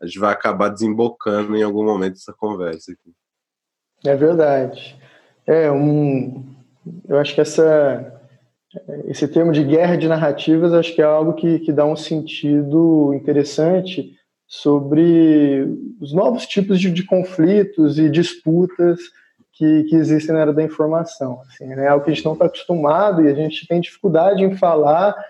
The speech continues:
Speaker 2: e é algo muito pouco falado popularmente até, né? Guerra de narrativa, né? Primeiro, o que que é uma narrativa? O que que tá por trás da narrativa? Acho que é uma discussão que não é trivial,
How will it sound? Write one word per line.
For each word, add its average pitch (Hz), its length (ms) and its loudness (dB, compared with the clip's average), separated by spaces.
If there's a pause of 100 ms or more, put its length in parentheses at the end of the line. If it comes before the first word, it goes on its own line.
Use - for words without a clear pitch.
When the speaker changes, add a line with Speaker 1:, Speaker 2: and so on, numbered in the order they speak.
(300)
Speaker 2:
e 151 60 4
é - 20 6
algo 175 160 4
muito 185 240 0
pouco 196 220 0
falado 180 640 0
popularmente 160 800 -2
até, 123 320 -14
né? 131 220 -14
Guerra 160 340 2
de 160 120 0
narrativa, 156 800 -4
né? 151 140 -2
Primeiro, 151 360 -2
o 135 40 -6
que - 100 -16
que 185 140 -2
é - 20 0
uma 175 140 -2
narrativa? 156 720 -2
O 139 40 -2
que 165 120 -6
que - 100 -12
tá 175 80 0 (640)
por 156 200 2
trás 175 320 0
da 180 60 2
narrativa? 160 600 0
Acho - 100 -2
que - 60 -4
é - 20 -2
uma 165 120 0
discussão - 360 -6
que 175 100 -6
não 202 240 0
é 190 260 4
trivial, 156 840 0